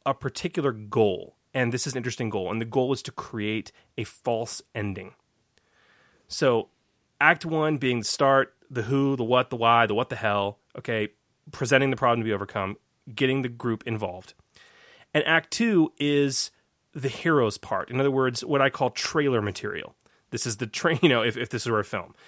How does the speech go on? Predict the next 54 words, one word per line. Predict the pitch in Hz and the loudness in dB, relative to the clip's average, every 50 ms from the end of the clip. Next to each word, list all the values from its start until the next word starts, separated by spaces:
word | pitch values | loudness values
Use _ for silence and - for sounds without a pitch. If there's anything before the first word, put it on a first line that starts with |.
| - - _ _ | -20 -20 _ _
the | - | -10
training | - - 180 170 170 165 165 160 | 0 2 4 4 4 4 2 2
and | 151 143 | 2 2
the | 127 | 4
action. | 117 113 107 - - - - - _ _ - - _ _ _ _ - | 4 4 2 2 -2 -12 -14 -16 _ _ -20 -20 _ _ _ _ 0
If, | 147 139 131 - - _ | 0 0 0 0 -4 _
if | 139 120 - | -6 -4 -2
this | 151 156 - - | -2 -2 -2 -2
game | 143 147 160 165 170 175 185 185 - | 0 0 0 2 2 0 0 -2 -2
you're | - 139 156 | -2 0 0
making | 160 147 131 - 139 131 | 0 0 0 0 -2 0
were | 113 113 120 | 2 0 0
a | |
film, | 117 - 196 170 135 110 104 104 - - _ _ | 0 -2 -2 0 0 0 0 -2 -6 -12 _ _
this | - 127 123 - | -8 -6 -4 0
act | 135 135 139 - | 0 0 0 0
would | 135 120 | -4 -6
be | 117 101 | -2 -2
everything | 107 120 - 143 135 139 | -2 -2 -2 -4 -6 -4
the | 131 110 | -2 0
audience | 110 113 110 110 110 - - | 0 0 0 0 -4 -4 -6
came | - - - 123 117 120 117 | -10 -8 -6 -4 -4 -4 -4
and | 110 - | -4 -4
sat | - - 107 107 | -4 -6 -6 -4
down | 113 104 104 104 | -4 -4 -4 -4
in | 101 | -6
the | 101 95 | -8 -8
theater | - 107 98 95 95 | -8 -10 -8 -8 -8
to | 90 104 98 | -10 -10 -10
see. | - - 85 71 - - _ _ _ _ - | -10 -10 -12 -14 -16 -20 _ _ _ _ -4
What | 113 123 95 135 | -4 -4 -4 -4
you | 131 123 | -4 -6
would | 117 107 - | -6 -6 -8
cut | - - - 127 123 - | -10 -4 -2 -2 -2 -2
into | - 117 110 110 104 | -4 -6 -4 -4 -4
a | 98 | -6
trailer. | - - 82 - - - - _ _ _ _ _ | -6 -10 -10 -10 -12 -16 -18 _ _ _ _ _
The, | 123 110 117 107 107 87 - | -4 0 0 0 0 0 -4
the | 110 104 | -6 0
heroes | 131 147 147 139 139 117 | 2 4 4 4 2 0
being | - 117 104 104 98 | -2 -2 -4 -2 -2
big | - 139 151 143 | -2 -2 -2 -2
damn | 139 131 127 120 | -2 -2 -2 -2
heroes, | 110 117 117 117 110 110 104 | 0 0 0 2 2 0 -2
the | - 104 | -4 -6
heroes | 110 104 98 95 95 | -4 -4 -4 -4 -6
they | - 98 | -10 -10
tra-, | - - - 160 147 147 143 147 147 - | -10 -2 0 2 2 2 2 0 -2 -2
they | - 127 110 | -4 -8 -8
pla-, | - - - 165 - | -6 -4 -4 -4 -4
they | - 135 120 | -2 -4 -4
train, | 113 - - 190 185 180 185 180 185 175 | -4 -2 -2 0 2 2 2 2 0 0
they | 120 104 | -2 -4
plan, | - - - 156 160 156 151 156 156 156 160 | -6 -6 -4 -2 0 0 0 0 0 -2 -2